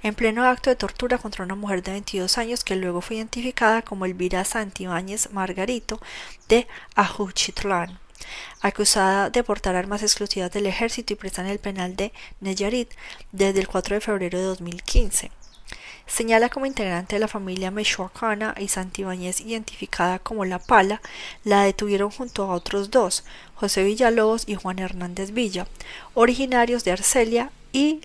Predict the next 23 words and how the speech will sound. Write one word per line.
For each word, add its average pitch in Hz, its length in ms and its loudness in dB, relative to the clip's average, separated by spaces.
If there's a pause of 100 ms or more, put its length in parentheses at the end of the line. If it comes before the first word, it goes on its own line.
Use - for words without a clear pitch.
le 202 180 4
decomisaron 196 580 -2
tres 220 180 0
cuernos 220 380 -2
de 180 160 -2
chivo 220 400 2 (400)
y 269 260 2
una 190 320 0
A 208 220 4
R 202 340 2
quince. 196 500 -2 (800)
La 214 220 6
presentaron 220 600 -2
en 262 160 -2
Iguala 208 400 2
y 202 120 0
ahí 180 120 -2
mismo 196 240 -6
la 202 100 0
torturaron 208 580 -2
para 208 260 2
que - 140 -10
confesara. 180 680 -2